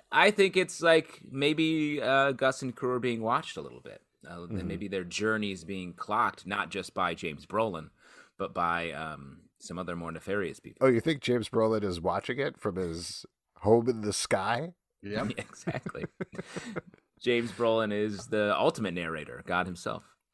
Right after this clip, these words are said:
Speaker 2: Wow.
Speaker 1: My
Speaker 2: That's good
Speaker 1: narrator.
Speaker 2: stuff.
Speaker 3: Yeah, so the very dramatic of making the train, 'cause that's what I was worried about in this episode. They're like, "Oh, yeah, we're gonna go this part where the train," and they're like, "It's not a stop." And I'm like,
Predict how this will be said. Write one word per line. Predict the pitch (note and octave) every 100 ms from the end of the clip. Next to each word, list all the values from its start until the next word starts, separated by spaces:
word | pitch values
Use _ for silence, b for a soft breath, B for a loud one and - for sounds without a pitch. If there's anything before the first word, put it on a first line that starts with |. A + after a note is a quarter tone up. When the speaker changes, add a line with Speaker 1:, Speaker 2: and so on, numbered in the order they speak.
| _ _ -
Speaker 2:
Wow. | D2 D2
Speaker 1:
My | A2 C3+
Speaker 2:
That's | B2 F#2
good |
Speaker 1:
narrator. | E2 D2
Speaker 2:
stuff. | C#2+ D2 _ -
Speaker 3:
Yeah, | E3 C#3 G#2+
so | D#3+ D3+
the | D#3
very | B2+ G#2+ D#3+ E3+ E3
dramatic | C#3+ D#3 C#3 C#3+ C#3 C#3 - - -
of | C3 B2+ G#2+
making | C#3 C#3 C3+ C3
the | A#2
train, | F#3 D3 -
'cause | D#3
that's | G3+ G3+ G#3
what | F3+
I |
was | D3
worried | D3+ G3 E3
about | C#3+ C#3
in | D3+
this | C#3+ E3
episode. | D#3 D3+ - C#3 B2+
They're | B2+
like, | B2+ B2 b b b -
"Oh, | G3+
yeah, | G3+ A3 D#3 G#2 b b b -
we're | D#3
gonna | F#3
go | D#3+ E3+
this | E3 C#3+
part | D#3 E3
where | D#3
the | C#3
train," | - F3+ G3 D3+
and | B2 B2+
they're |
like, | C3 B2
"It's | E3 - E3+
not | G#3 G3+
a | D#3
stop." | - - F#3+ C#3+ -
And | C3
I'm | C3
like, | C3 B2+